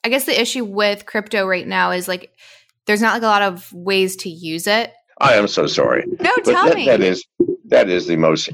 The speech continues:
Speaker 2: incorrect thing you stated. Next, next to the fact that you might be thinking about sending Nameless at the age of eighteen months
Speaker 1: <laughs>
Speaker 2: some fucking school,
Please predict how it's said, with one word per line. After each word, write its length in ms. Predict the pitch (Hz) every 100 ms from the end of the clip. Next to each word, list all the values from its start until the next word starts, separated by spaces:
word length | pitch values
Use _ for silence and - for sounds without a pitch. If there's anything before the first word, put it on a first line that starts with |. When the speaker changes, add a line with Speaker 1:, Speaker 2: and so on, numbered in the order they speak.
| -
Speaker 2:
incorrect 560 | 151 - 62 58 -
thing 200 | 64 64
you 220 | 62 71
stated. 460 | 67 - - - - - -
Next, 380 | - 156 160 -
next 380 | 123 139 - -
to 100 | 139
the 120 | 113
fact 300 | 110 110 95
that 180 | 104 80
you 120 | 101
might 320 | 95 90 92 -
be 100 | 71 - _
thinking 520 | 101 107 - 76 90
about 420 | 104 80 76 73 -
sending 640 | - 78 76 78 73 73
Nameless 640 | 82 139 92 65 - - - - -
at 140 | 85
the 220 | 76 76 76
age 240 | 76 -
of 100 | 69
eighteen 440 | 71 - - 64 60
months 600 | - 190 - 196 - - -
Speaker 1:
<laughs> 680 | 262 - 311 - - 403
Speaker 2:
some 240 | - - -
fucking 680 | - - - - - 104 107
school, 480 | - - 196 87